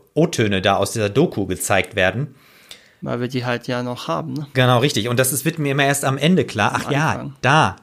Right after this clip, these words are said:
Speaker 1: Ne, hier sehen wir es ja schon am Anf-, äh, genau, äh, am Eingang zu seinem Haus, was ja sozusagen
Speaker 2: Übrigens,
Speaker 1: als Museum
Speaker 2: äh,
Speaker 1: eingerichtet ist.
Speaker 2: eine, eine, oder nachgebaut, vermute ich eher, ja.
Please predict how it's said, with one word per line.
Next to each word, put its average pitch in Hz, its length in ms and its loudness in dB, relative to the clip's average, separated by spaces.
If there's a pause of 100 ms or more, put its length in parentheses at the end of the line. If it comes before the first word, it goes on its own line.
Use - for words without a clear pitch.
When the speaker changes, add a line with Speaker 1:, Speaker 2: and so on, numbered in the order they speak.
(220)
Speaker 1:
Ne, 113 140 -4
hier 117 180 0
sehen 135 180 0
wir 143 40 0
es 131 60 -4
ja 139 100 0
schon 135 140 -4
am 131 120 -2
Anf-, - 320 -6
äh, 120 100 -2
genau, 117 260 0
äh, 110 60 -6
am 110 280 -4
Eingang 156 500 2 (520)
zu 127 140 -2
seinem 117 360 2
Haus, 131 480 2 (880)
was 104 160 0
ja 123 80 4
sozusagen 110 520 0
Speaker 2:
Übrigens, 156 560 -2
Speaker 1:
als - 40 -10
Museum 113 320 2
Speaker 2:
äh, 143 120 0
Speaker 1:
eingerichtet 127 460 -4
ist. 127 100 -4
Speaker 2:
eine, 147 720 2
eine, 139 720 2
oder 120 260 0
nachgebaut, 120 640 -2
vermute 127 340 -6
ich - 120 -10
eher, - 220 -8
ja. - 180 -10